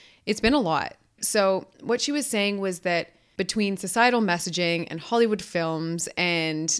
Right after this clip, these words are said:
the, the media that we're seeing around us, social media, the fact that Instagram is a highlight reel of people's lives and that there is no real reality to a lot of the shit that goes on in a relationship, that those highlight reels do skew our realities or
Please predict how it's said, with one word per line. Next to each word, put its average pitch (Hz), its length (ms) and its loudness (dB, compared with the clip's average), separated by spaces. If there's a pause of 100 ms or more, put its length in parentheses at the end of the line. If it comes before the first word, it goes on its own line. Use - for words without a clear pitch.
(120)
the, 196 140 0
the 185 200 -4
media 233 400 4
that 220 140 2
we're - 80 0
seeing 185 200 0
around 151 360 -2
us, 156 120 -2
social 226 300 2
media, 165 340 0
the 175 80 -2
fact 180 380 -2
that 170 200 0
Instagram 208 480 2
is 185 100 -2
a - 20 -4
highlight 170 400 0
reel 160 180 -2
of 156 80 -6
people's 160 380 -10
lives - 240 -8
and 190 100 -2
that 185 100 -4
there 202 100 2
is 214 280 6
no 185 220 0 (100)
real 214 680 -2
reality 269 720 -2
to 254 380 -2
a - 100 0
lot 196 220 2
of 202 120 -4
the 185 100 -4
shit - 380 -2
that 185 100 -2
goes 170 240 0
on 156 300 -4
in 170 160 -4
a 170 60 -4
relationship, 160 600 -6 (580)
that 190 380 0 (320)
those 208 220 4
highlight 196 400 4
reels 180 340 2
do 202 280 2
skew 185 500 -2
our 175 260 2
realities 170 640 -4
or 175 380 0